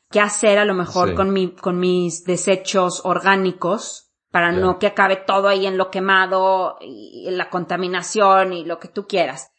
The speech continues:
Speaker 1: Vaya, son, son cuestiones culturales, son cuestiones políticas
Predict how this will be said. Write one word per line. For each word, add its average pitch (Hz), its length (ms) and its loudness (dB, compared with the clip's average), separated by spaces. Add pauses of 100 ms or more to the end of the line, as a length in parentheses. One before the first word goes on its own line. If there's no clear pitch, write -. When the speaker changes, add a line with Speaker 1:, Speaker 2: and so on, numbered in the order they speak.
Speaker 1:
Vaya, 254 280 4
son, 302 380 0 (220)
son 285 260 -2
cuestiones 349 540 0
culturales, 240 840 0
son 240 140 -4
cuestiones 240 360 -6
políticas 208 1040 -4